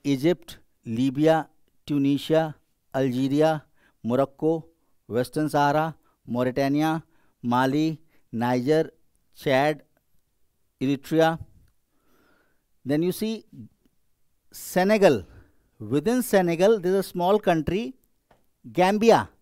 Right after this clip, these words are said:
Gambia is entirely surrounded by Senegal. And to the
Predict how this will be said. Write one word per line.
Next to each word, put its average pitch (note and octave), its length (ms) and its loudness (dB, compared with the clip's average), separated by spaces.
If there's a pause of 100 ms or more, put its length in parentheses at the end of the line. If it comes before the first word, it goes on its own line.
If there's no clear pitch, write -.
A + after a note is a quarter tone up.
(400)
Gambia E3+ 480 4
is A3 240 4
entirely E3 600 2
surrounded F3 460 0
by G#3+ 320 6 (640)
Senegal. G3 640 2 (1040)
And F#3 200 -2
to G#3+ 80 -2
the G#3 180 0